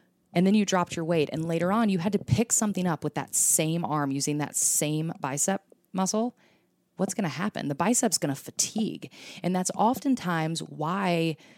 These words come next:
people miss this connection of, "Well, I'm peeing myself, everything must be weak." No, there's a bigger correlation to your probably peeing yourself because your pelvic floor is so engaged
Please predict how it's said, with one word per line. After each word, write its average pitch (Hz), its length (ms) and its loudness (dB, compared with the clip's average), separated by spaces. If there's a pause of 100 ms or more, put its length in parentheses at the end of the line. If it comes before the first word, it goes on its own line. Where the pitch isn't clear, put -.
(200)
people 185 580 0
miss 170 680 2
this - 220 -2
connection 160 640 -2
of, 151 220 -4
"Well, 156 120 0
I'm 143 120 -2
peeing 262 300 2
myself, 147 420 0
everything 165 420 -2
must 143 200 -6
be 117 100 -6
weak." 170 360 -4 (500)
No, 180 220 0
there's 160 220 -2
a 160 40 0
bigger 196 260 0
correlation 156 600 -2
to 139 200 -2
your 139 200 -2 (240)
probably 180 500 0 (160)
peeing 240 480 4
yourself 147 640 0 (440)
because 175 600 2 (240)
your 165 140 0
pelvic 196 520 0
floor 170 640 2
is 151 100 -4
so - 480 4
engaged 165 640 0